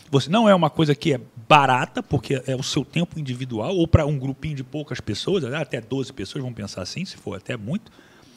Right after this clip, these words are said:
E você também custeia, você tem uma experiência. E se você pegar toda essa antecipação, lógico, pra não virar uma coisa complexa, "Diegão, tô indo aí no Rio. Tem aí um videomaker só, cara? Eu vou fazer um day mentor, ele tem três caras que fecharam comigo. Tem algum restaurante que você me."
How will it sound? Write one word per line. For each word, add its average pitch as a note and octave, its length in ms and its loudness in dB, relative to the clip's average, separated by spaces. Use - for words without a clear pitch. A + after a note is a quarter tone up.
E D#3 80 0
você F3+ 240 0
também G3+ 340 0
custeia, F3 560 -6
você C3+ 240 -4
tem G#3+ 260 -4
uma B3+ 140 -6
experiência. E3 800 -6
E C3 80 0
se - 80 -2
você E3 220 0
pegar G#3 280 2
toda F3 260 2
essa - 140 -2
antecipação, D3 720 -2
lógico, C#3+ 360 4
pra - 120 -6
não D#3 120 -2
virar B2+ 200 2
uma A#2+ 160 0
coisa A2+ 280 -2
complexa, C#3 580 -2
"Diegão, F#3+ 300 2
tô A3+ 140 -2
indo A3 100 -2
aí G3+ 60 0
no E3 100 2
Rio. E3+ 260 2
Tem D4+ 140 2
aí A3+ 120 6
um F3 80 4
videomaker C#3 540 2
só, F3 180 2
cara? A#2+ 160 0
Eu B2+ 60 2
vou D3 60 0
fazer D3 200 0
um D#3 80 0
day C#3+ 160 -2
mentor, D3 260 -6
ele C#3 40 -10
tem C3 160 -10
três D3+ 240 -4
caras B2+ 260 -6
que - 80 -14
fecharam A#2 320 0
comigo. C3+ 300 -4
Tem B3+ 100 -6
algum A#3 140 -4
restaurante C3+ 520 0
que - 60 -12
você - 140 -4
me." A#2 100 -4